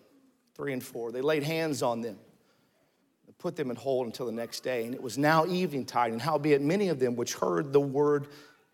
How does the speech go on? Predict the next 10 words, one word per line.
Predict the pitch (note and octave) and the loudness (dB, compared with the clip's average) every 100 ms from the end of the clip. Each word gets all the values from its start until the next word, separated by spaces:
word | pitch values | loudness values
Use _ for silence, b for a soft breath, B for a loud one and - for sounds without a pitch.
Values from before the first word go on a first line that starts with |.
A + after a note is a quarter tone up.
| _ | _
believed. | A#2+ A#2 B2 G#2+ - - - _ _ _ _ _ _ _ _ _ _ _ _ _ _ | -14 -8 -6 -8 -12 -20 -20 _ _ _ _ _ _ _ _ _ _ _ _ _ _
You | |
know | F3+ | -6
what? | F3+ F3 - _ b b - | -6 -6 -12 _ b b -6
The | D3 | -4
enemy | G3+ F3 | -2 -2
can't | - - E3 | -6 -14 -14
stop | - - - C#3 B2+ - | -8 -8 -6 -8 -10 -14
the | - | -12
word. | G#2 A#2+ | -10 -10